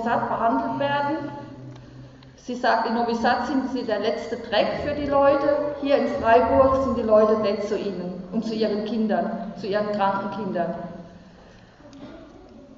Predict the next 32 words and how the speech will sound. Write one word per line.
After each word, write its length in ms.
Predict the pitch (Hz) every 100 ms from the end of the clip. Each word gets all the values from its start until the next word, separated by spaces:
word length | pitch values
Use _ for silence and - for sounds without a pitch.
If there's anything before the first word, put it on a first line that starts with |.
| - - -
Ihr 160 | 233 220
Mann 440 | 220 226 320 285
Noradin 600 | 269 269 269 277 320 339
hat 120 | 277 254
ein 240 | 220 220
Auge 360 | - 196 208 -
verloren 680 | - 208 220 226 - - -
in 120 | 233
Nor-, 280 | 226 226 226
in 100 | 226
Novi 220 | 220 220
Sad 400 | 220 220 208 226 - - - - - - -
und 220 | 233 -
hatte 640 | 208 196 196 - - - - - - - - - - - - - 226
ka-, 160 | 226
äh, 160 | 220 233
nur 120 | 262
schlechte 400 | 262 262 - -
Behandlung 960 | - - 254 - 226 262 - - - - - - - - - - - - -
dort, 400 | - - - - - - - -
weil 160 | - 226
er 100 | 233
einfach 400 | 220 - - -
auch 240 | 240 226
kein 240 | 214 240 233
Geld 300 | 240 294 214
hatte, 440 | 190 269 269 269
um 120 | 254
sich 200 | 247 -
operieren 600 | - 247 233 254 247 -
zu 160 | - -
lassen. 340 | 170 175 -